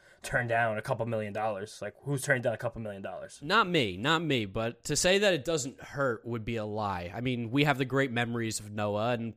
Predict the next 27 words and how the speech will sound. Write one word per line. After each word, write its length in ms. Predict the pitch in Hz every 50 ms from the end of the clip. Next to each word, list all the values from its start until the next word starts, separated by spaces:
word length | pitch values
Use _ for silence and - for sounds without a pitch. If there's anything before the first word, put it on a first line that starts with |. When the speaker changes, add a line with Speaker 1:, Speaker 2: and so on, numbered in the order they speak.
| _ -
Speaker 2:
he 160 | 110 113 147
basically 500 | 131 110 165 170 175 170 - - 160 139
came 260 | - - 139 131 123
up 200 | 117 113 - -
in 80 | 107 107
the 100 | 101 95
system. 340 | - 117 110 - - 117
I 60 | 117 117
know 160 | 117 123 120
he's 160 | 120 113 107
originally 400 | 110 104 113 113 104 113 110 107
a 60 | 104
Toronto 400 | 101 - 113 107 107 110 110 110
Blue 240 | 104 104 98 95 92
Jay, 180 | 90 101 98 92
but 260 | 95 - 101 101 - - - - -
he 120 | - 151 165
came 260 | - 202 185 170 165
up 120 | 147 -
with 120 | 135 120 -
the 80 | 117
Mets. 260 | 107 90 82 - -
That's 220 | - 120 123 - 151
really 160 | 151 143 135
what 160 | 131 123 120
he 60 | 110
did. 340 | 110 117 170 180 165 131 117